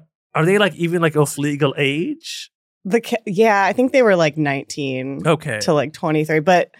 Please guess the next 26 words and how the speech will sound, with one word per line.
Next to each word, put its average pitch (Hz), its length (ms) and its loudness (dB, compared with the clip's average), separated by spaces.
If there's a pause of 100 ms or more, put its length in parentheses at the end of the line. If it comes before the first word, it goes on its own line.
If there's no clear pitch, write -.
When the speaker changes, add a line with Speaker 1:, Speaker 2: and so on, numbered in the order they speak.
(160)
Speaker 2:
so, 262 220 2
so 254 120 -2
the 233 100 2
premise 262 340 0
of 269 120 -8
the 262 80 -6
show, 156 320 2
for 170 140 -4
those 151 240 -2
that 151 140 -12
don't 139 300 -8 (200)
remember, 139 680 -2 (300)
is 147 540 0 (260)
it's 170 140 -4
a 185 40 0
dating 170 640 0
show, 131 640 0
and 139 380 -2
it's 156 260 -4
a 180 60 -2
guy, 156 640 -2 (240)
always 381 320 4
a 202 40 -2
guy, 165 300 0
I 160 60 4
noticed, 135 640 -2